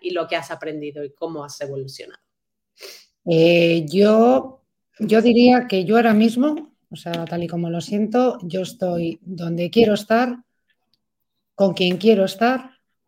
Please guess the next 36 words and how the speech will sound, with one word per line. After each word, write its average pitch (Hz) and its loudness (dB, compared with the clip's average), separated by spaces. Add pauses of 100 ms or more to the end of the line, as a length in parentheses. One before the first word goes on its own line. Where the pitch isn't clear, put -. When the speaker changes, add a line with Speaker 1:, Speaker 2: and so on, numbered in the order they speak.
(520)
Speaker 2:
y 175 -4
en 175 0
el 175 -4
momento 180 -2
que 160 -4
estoy. 156 -6
O 156 -8
sea, 160 -8
eh, 165 -6
yo 202 0
he 202 2
llegado 196 2
a 175 -2
ese 160 -8
punto. 143 -14
Ahora 180 -6
mismo 220 0
estoy, 160 -6
o 147 -12
sea, 151 -8
han 170 -8
sido 175 -4 (640)
años 185 -4
de 175 -2
descubrimiento, 220 2
años 175 -6
de 170 -4
subidas, 190 -2
de 170 -2
bajadas, 185 -4
de 160 -2
muchos 190 -4
miedos. 190 -2
Sigue 247 0
habiendo 180 -4
miedos, 185 -2